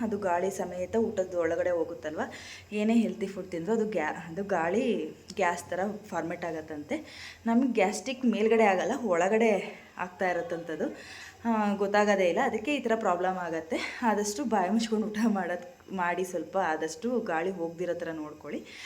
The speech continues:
ಹಾಗೆ ಇದನ್ನು ಕುಡೀರಿ, ಫುಲ್ಲು ಸ್ಟಮಕ್ನ ಕ್ಲೀನ್ ಮಾಡುತ್ತೆ ಅಂತ ಹೇಳಿದ್ರು. ನಿಜವಾಗ್ಲೂ ನನ್ಗೆ ಹೊಟ್ಟೆ ಅದರಿಂದನೇ ಅನ್ಸುತ್ತೆ ಉ-, ಸ್ವಲ್ಪ ದಪ್ಪ ಆದಂಗಿತ್ತು, ಈಗ ಸ್ವಲ್ಪ ಇಳ್ದಂಗೆ ಆಗಿದೆ ಹೊಟ್ಟೆ ಒಂದು ವಾರದಿಂದ. ನಂಬ್ತಿರೋ ಬಿಡ್ತಿರೋ ಮೇಲೆ ಗ್ಯಾಸು ಇಲ್ಲ. ಒಟ್ನಲ್ಲಿ ಅದೇ ಹೇಳ್ದಂಗೆ ಅವ್ರು ಹೇಳಿದ್ರು, ಗ್ಯಾಸು ಕೂಡ ಪಾಸ್ ಆಗುತ್ತೆ ಅದರಿಂದಾಗಿ. ನೀವು ಏನೇ ಹೆಲ್ತಿ ಫುಡ್ಡು time to time follow ಮಾಡಿದ್ರು,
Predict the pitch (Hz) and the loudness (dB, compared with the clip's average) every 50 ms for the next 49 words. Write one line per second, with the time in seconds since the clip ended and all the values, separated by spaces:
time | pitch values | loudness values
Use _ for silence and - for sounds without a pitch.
0 | - - - - 202 208 214 240 240 233 226 220 220 220 - 202 185 202 233 233 | -16 -14 -6 -4 -2 4 4 4 4 6 4 2 2 2 2 0 0 0 0 0
1 | - 240 254 254 254 - - - - 202 185 190 208 208 214 220 226 220 214 196 | 0 -2 -2 -2 -2 -4 -4 -2 -2 0 0 0 -2 -2 0 -2 -2 0 -2 -4
2 | 196 196 190 185 190 185 - 180 170 170 - 208 185 196 185 - - - 196 240 | -2 -2 -2 -2 -2 -2 0 -2 -2 -2 -4 -6 -6 -6 -6 -6 -4 -4 -4 -4
3 | - - - - - - - - - - - - 226 233 233 233 - - - 311 | -4 -8 -14 -18 -18 -18 -16 -18 -18 -18 -8 2 4 4 4 4 2 -4 -2 -2
4 | 285 247 233 196 190 240 233 220 214 240 302 320 247 214 202 185 165 - - - | 0 2 2 2 2 2 2 4 4 4 4 4 2 2 2 0 -2 -2 0 0
5 | 277 254 262 302 262 - - 190 226 240 262 262 262 262 240 240 233 240 240 233 | 2 4 4 4 2 2 2 4 4 4 6 4 2 2 0 0 2 2 2 2
6 | 196 - - - 190 - 226 214 214 196 190 170 - - 214 226 247 247 247 247 | 2 -2 -4 -8 -6 -6 -6 -4 -4 -2 -2 -2 0 2 4 6 6 6 6 6
7 | 233 220 220 214 - 233 285 247 - - 220 214 214 226 226 214 202 196 208 233 | 6 4 4 2 0 0 -2 -2 -4 -4 -4 -2 0 2 2 2 2 4 4 4
8 | 240 240 233 190 185 185 180 165 160 160 - - - 190 185 180 175 170 165 170 | 4 4 2 2 2 0 0 -2 -2 -4 -6 -10 -10 -10 -10 -6 -4 -2 -2 -2
9 | 170 196 208 202 170 151 - - - - 202 202 196 214 214 247 233 226 226 208 | 0 0 0 0 0 -4 -10 -14 -12 -8 -6 -4 -2 -2 0 2 2 2 2 0
10 | 190 - - 202 208 202 185 190 277 - - - - - - - - - - - | -4 -4 -2 -2 -2 -2 -2 -2 -4 -6 -6 -12 -14 -12 -12 -12 -12 -12 -10 -2
11 | - 202 185 208 254 233 - - 208 302 - - - - - 285 262 269 262 269 | 0 2 4 4 4 2 2 2 0 0 -2 -4 -10 -8 -6 -4 -2 -2 2 2
12 | 285 294 311 349 285 247 240 233 233 247 254 269 247 294 285 269 254 233 220 208 | 2 4 4 4 6 6 6 6 6 4 4 4 4 4 4 4 4 6 6 6
13 | 208 226 233 220 196 185 190 180 190 226 - 254 254 - - 226 220 214 214 208 | 6 6 6 6 4 4 2 2 2 2 2 -2 -4 -2 0 2 2 2 0 0
14 | 180 185 190 - 185 180 185 - 175 165 170 180 185 190 185 170 160 151 175 233 | -2 -2 0 0 0 0 0 0 -2 -4 -2 -2 -2 -2 0 -2 -2 -2 -2 -2
15 | 320 311 233 202 180 165 160 170 185 220 254 226 - - - 196 - - - 175 | 0 0 0 0 -2 -4 -8 -6 -4 0 0 0 -2 -2 -8 -10 -10 -8 -8 -8
16 | 180 185 170 175 185 - 196 190 190 190 190 - 165 160 160 165 165 160 151 151 | -4 -4 -4 -6 -6 -8 -6 -6 -6 -6 -6 -8 -6 -6 -6 -6 -8 -8 -8 -6
17 | - 330 - | -6 -6 -8